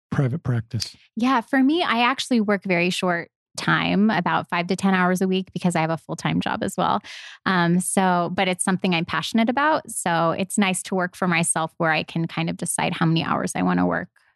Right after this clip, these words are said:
Speaker 2: um, in my private practice.
Speaker 1: Talk about this phrase, client self-determination.
Speaker 2: Yeah. The idea behind client self-determination is really that when a client comes in,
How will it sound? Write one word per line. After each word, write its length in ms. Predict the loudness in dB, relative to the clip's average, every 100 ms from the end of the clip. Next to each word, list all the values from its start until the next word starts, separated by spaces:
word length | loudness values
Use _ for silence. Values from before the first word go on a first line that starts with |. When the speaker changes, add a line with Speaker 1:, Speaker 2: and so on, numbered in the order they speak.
| -6
Speaker 2:
um, 220 | -2 -2
in 100 | -2
my 100 | -2
private 320 | -4 -6 -8 -12
practice. 520 | -14 -12 -14 -14 -18 _ _ _ -8
Speaker 1:
Talk 300 | -4 -2 0
about 400 | 0 0 -2 0
this 580 | 0 0 -4 -10 -14 -16
phrase, 600 | -10 -2 2 2 0 -4
client 720 | -8 -4 0 2 2 0 -4
self-determination. 1300 | -10 -6 -2 -4 -2 -4 0 2 4 4 2 0 -2 -2
Speaker 2:
Yeah. 420 | 0 0 2 0 -4 -10 -20 -20 -20 -20 _ _ -2
The 60 |
idea 340 | 0 2 2 2
behind 560 | 0 2 2 2 0
client 560 | -2 2 4 2 0 -6
self-determination 1300 | -2 -2 -2 -6 -6 0 2 4 2 0 0 2 2
is 240 | 0 0
really 200 | 2 2
that 160 | 2 2
when 100 | 0
a 60 |
client 400 | -2 0 0 0 -8 -12
comes 340 | 0 2 2 0
in, 460 | 2 2 2 0